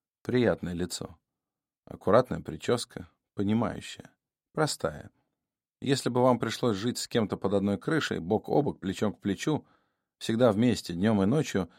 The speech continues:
то вы не нашли бы никого лучше, чем эта милая, внимательная, проницательная Кейт. Мэрилин подумала, что может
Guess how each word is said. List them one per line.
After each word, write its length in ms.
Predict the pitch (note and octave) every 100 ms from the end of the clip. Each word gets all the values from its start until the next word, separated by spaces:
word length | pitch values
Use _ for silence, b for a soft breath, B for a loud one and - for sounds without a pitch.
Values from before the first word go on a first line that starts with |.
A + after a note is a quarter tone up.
| b b b b _
то 160 | C3+ C3+
вы 160 | E3
не 100 | D#3
нашли 300 | D3 C#3+ -
бы 160 | D3+ C#3+
никого 340 | C3 C#3+ D#3
лучше, 320 | D#3+ B2+ -
чем 200 | F#2 F#2+
эта 180 | F#2 F#2+
милая, 420 | F#2+ G#2 D3+ D#3
внимательная, 760 | B2 G2+ F#2+ G2 B2 C#3+ C#3 B2+
проницательная 880 | - G2 F2+ - A2 - G2 F#2+
Кейт. 380 | F2 - - - _ _ _ _ _ _ _ _ _ _ _
Мэрилин 480 | G#2 A2+ A#2 A2+ A2
подумала, 460 | G#2+ G#2 A2 G#2 G2+
что 180 | -
может 360 | G#2+ G#2 G#2